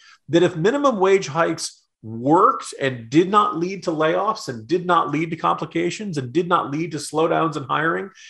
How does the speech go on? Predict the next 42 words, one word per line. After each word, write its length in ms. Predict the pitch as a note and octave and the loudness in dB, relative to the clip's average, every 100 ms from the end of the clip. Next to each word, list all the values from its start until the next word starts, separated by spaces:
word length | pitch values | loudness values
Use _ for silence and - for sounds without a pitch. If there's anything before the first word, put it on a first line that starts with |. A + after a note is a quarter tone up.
| - | -8
and 180 | C#3 B2 | -6 -2
did 180 | G#2+ E3+ | 2 2
not 220 | F3+ E3 | 2 -2
lead 220 | D3+ E3 | -2 -2
to 100 | D#3 | 0
price 300 | D#3 D3+ E3+ - | 2 2 2 2
hikes 320 | F3 G3 - | 0 -2 -4
and 80 | E3+ | -2
all 100 | F#3+ | -2
that, 200 | G3+ - _ | -2 -8 _
we'd 160 | F3+ B3+ | -2 2
much 180 | C#4+ C4+ B3 | 4 4 0
be 120 | A3+ F#3+ G#3 | -4 -2 -2
much 120 | G#3+ | 2
bigger 160 | F#3 F3+ | 4 4
fans. 360 | F#3+ F#3+ - | 2 -2 -2
If 100 | A#2 | -4
it 160 | D#3 D#3 | -2 0
worked 240 | G3 D#4+ | 0 2
the 60 | - | 4
way 100 | C4 | 6
it 80 | G#3 | 6
was 100 | F#3+ | 4
supposed 460 | F3+ F#3 G3+ - | 0 4 2 2
to, 260 | A#2+ G2+ G#2 _ _ _ _ C3+ | -2 -4 -4 _ _ _ _ 2
the 100 | E3 | 2
supporters 600 | G3+ - F3 F3+ G3 G3 | 2 2 4 6 4 0
of 120 | D3 | -4
minimum 300 | D#3 D#3+ C#3+ | -2 0 2
wage 240 | C3+ C3+ | 2 2
hikes 260 | - A#2 B2 | 0 0 -2
would 60 | |
have 100 | A#2 | -6
a 100 | A#2+ | -4
much 220 | G#2+ G#2+ - | -2 -4 -6
stronger 480 | - G#2 G2 - | -8 -6 -4 0
argument. 380 | F3+ A#3 - F#3+ | 4 4 2 -2
Unfortunately, 500 | D#3 D#3+ E4 - C#4 | -4 -2 -4 -2 -4
the 140 | A#3+ G#3+ | 0 4
world 140 | A#3 G#3 | 4 2
is 100 | - | -4
complicated. 540 | F3 C3+ A2 - - | -4 -4 -8 -14 -16